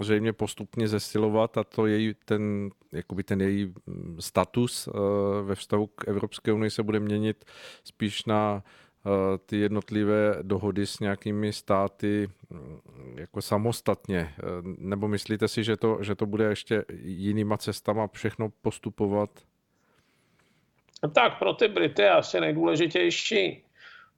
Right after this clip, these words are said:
Speaker 2: poskytování finančních služeb, oni jsou v tom silní.
Speaker 1: Hmm.
Speaker 2: Je to evropské centrum, <laughs> kde se hýbou peníze. A dokud byli v rámci Unie,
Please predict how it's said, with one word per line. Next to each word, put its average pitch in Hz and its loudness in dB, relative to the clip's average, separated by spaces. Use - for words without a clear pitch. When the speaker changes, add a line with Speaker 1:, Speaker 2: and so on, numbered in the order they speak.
Speaker 2:
poskytování 170 2
finančních 131 -2
služeb, 185 6
oni 160 0
jsou 175 0
v 147 -8
tom 175 0
silní. 165 0
Speaker 1:
Hmm. 113 -2
Speaker 2:
Je 147 6
to 180 6
evropské 147 4
centrum, 156 2
<laughs> 160 0
kde 151 2
se 170 4
hýbou 160 4
peníze. 165 4
A 147 6
dokud 156 0
byli 165 6
v 123 0
rámci 147 4
Unie, 151 6